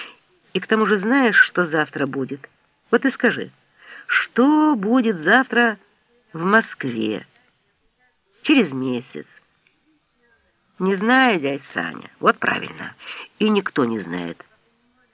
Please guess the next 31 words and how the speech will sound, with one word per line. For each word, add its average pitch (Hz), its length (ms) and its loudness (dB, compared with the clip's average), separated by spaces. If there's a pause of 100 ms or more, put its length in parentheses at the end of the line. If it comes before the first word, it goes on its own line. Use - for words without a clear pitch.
(440)
А 127 120 4
что 135 280 -2
будет 127 300 -4
в 135 60 -8
Нью-Йорке, 123 800 0 (340)
это 160 340 2
я 160 220 2
берусь 131 320 0
предсказать. 101 760 -8
Более 214 640 4
или 190 140 0
менее 180 480 2
точно. 95 720 -4 (1300)
Так - 640 2
мне 269 300 4
тут 311 260 0
интереснее. 117 880 -4 (920)
А 175 120 4
что 208 300 2
башку 226 480 4
могут 302 260 4
оторвать, 277 640 4 (580)
то 247 100 2
поэтому 320 380 4
я 247 180 4
тебе 220 280 2
о 214 40 4
бессмертии 190 480 -2
души 151 300 -2
и 185 40 0
толкую. 147 640 0